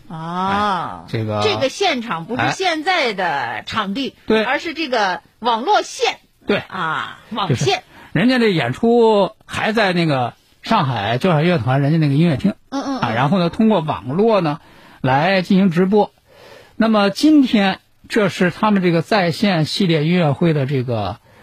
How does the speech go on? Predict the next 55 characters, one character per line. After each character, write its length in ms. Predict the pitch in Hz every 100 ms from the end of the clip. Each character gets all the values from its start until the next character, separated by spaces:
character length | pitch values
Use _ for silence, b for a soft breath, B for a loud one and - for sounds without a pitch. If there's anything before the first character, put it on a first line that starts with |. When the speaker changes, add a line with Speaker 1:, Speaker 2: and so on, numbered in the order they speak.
| b
Speaker 2:
第 100 | -
二 160 | 185 143
场。 280 | 110 87 - -
Speaker 1:
嗯。 340 | 226 208 170
Speaker 2:
啊， 240 | 104 98
我 120 | 98 131
今 160 | 180
天， 100 | 185
哎， 160 | 143 151
正 160 | 196
好 160 | 143 156
我 60 | -
看 220 | - 160
到 80 | 151
这 60 |
个 60 | 131
消 200 | 170 160
息， 180 | - 107
我 260 | 98 110
感 200 | - 113
觉， 140 | 117 123
哎， 160 | 156 - B B B
很 180 | - 139
新 240 | - 226
鲜。 220 | 180 135 -
Speaker 1:
嗯。 200 | 240 240 247 B B
Speaker 2:
于 140 | 147
是 260 | 170 190 165
我 220 | 131 117
就 160 | 160 160
打 220 | - -
开 180 | - 160
我 120 | 131
的 80 | 165
手 220 | 113 110
机。 280 | - 180 -
Speaker 1:
啊。 240 | - 233 240 B B -
Speaker 2:
我 120 | 120
上 220 | 180 165
去 60 | 151
看 220 | - 165
了 100 | 117
一 60 |
下。 180 | 113 92
Speaker 1:
嗯。 200 | 262 247 - B -
Speaker 2:
我 100 | 151
看 240 | - 277
了 100 | 240
一 40 |
下 120 | 233 202
之 140 | 240
后， 180 | 233 175
我 140 | 123
觉 200 | 104 117
得 140 | 135